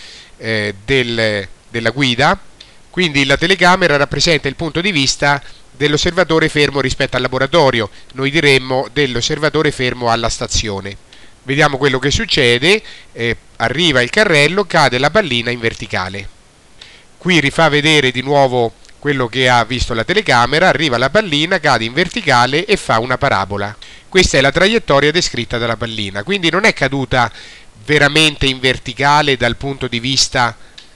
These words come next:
dell'osservatore del laboratorio, diciamo della stazione. In realtà ha fatto una parabola. Perché questo? Perché aveva già una velocità, eh, di partenza orizzontale, la velocità con cui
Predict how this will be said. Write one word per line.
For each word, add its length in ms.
dell'osservatore 880
del 100
laboratorio, 760
diciamo 380
della 220
stazione. 640
In 120
realtà 380
ha 40
fatto 300
una 140
parabola. 480
Perché 460
questo? 440
Perché 380
aveva 340
già 240
una 180
velocità, 640
eh, 300
di 80
partenza 560
orizzontale, 720
la 100
velocità 640
con 220
cui 360